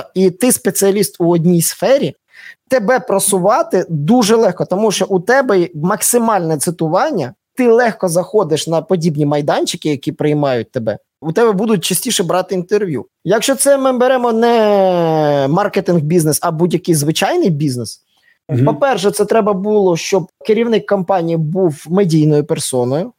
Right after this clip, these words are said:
Speaker 1: Це по-перше. По-друге, він як медійна персона має про щось, е, нове розповідати, про щось не, не просто лити про все, про все, а щось про нове, про щось цікаве, про якийсь продукт, який лише у нього, який лише він продає,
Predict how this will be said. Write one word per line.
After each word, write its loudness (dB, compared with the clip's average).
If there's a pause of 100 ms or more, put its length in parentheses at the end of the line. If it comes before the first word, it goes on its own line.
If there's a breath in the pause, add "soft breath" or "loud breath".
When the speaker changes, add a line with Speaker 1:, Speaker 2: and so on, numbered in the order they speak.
(120)
Speaker 1:
Це -4
по-перше. -4 (220)
По-друге, 2
він 0
як 0
медійна 0
персона 0
має 0
про -4
щось, -4
е, 0
нове 0
розповідати, -4
про -10
щось -8
не, 2
не 2
просто 0
лити 0
про -8
все, -4
про -4
все, -2 (180)
а -2
щось -2
про -2
нове, 0
про -6
щось -2
цікаве, -2
про -2
якийсь 0
продукт, -2
який 0
лише 2 (100)
у 2
нього, 2
який 0
лише 0
він -2
продає, 0